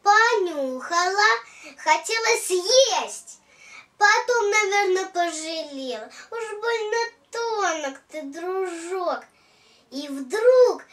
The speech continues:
пошел пушистый, белый, холодный мартовский снежок. Он падал, заносил дорожки,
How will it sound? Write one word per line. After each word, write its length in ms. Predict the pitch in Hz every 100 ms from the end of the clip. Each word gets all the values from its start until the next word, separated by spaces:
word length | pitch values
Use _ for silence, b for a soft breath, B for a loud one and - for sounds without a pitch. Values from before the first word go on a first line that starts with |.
| B B B _
пошел 840 | 392 403 392 - 466 466 403 330 B B B B _
пушистый, 1400 | 480 494 494 - - - 494 539 494 403 - - - 440 B B B
белый, 760 | 302 381 523 622 605 494 349 330
холодный 880 | 392 403 440 494 554 571 381 370
мартовский 840 | 359 453 523 554 494 359 - - 285
снежок. 960 | - 359 403 453 440 403 440 415 277 B B B B
Он 280 | 440 466 - - -
падал, 840 | 320 403 427 427 392 277 277 233 240 B 339
заносил 680 | 294 403 440 - 508 539 349
дорожки, 1300 | 381 330 320 311 349 403 427 415 392 - 381 370 339